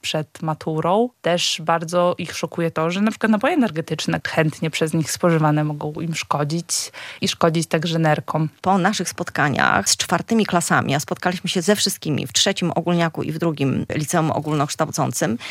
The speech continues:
Speaker 2: ja mam fantastyczne wrażenie, że to jest bardzo chłonna materia. Młodzież tak chętnie słucha,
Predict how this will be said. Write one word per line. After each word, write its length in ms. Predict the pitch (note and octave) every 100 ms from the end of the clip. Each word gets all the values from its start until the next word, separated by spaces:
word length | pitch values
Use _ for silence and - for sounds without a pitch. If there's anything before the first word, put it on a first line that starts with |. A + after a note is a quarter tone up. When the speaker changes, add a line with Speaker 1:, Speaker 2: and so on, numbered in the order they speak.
| - - - -
Speaker 2:
ja 260 | - E3 G3+
mam 200 | G3+ F#3+
fantastyczne 680 | - C4+ C4 A#3 - F#3+ F#3+
wrażenie, 460 | E3+ E3+ E3 F#3 G3+
że 100 | F#3+
to 140 | F3
jest 180 | E3+ D#3
bardzo 880 | D3 F3+ G#3+ A3+ G#3 G#3 G3+ G#3 -
chłonna 580 | - - E3+ E3 D#3 D3
materia. 640 | D3 D3 D#3 - - - -
Młodzież 400 | A3 A3 A3+ -
tak 260 | C#4+ D4
chętnie 500 | - A#3+ B3 - G#3+
słucha, 520 | A3 - D3 - -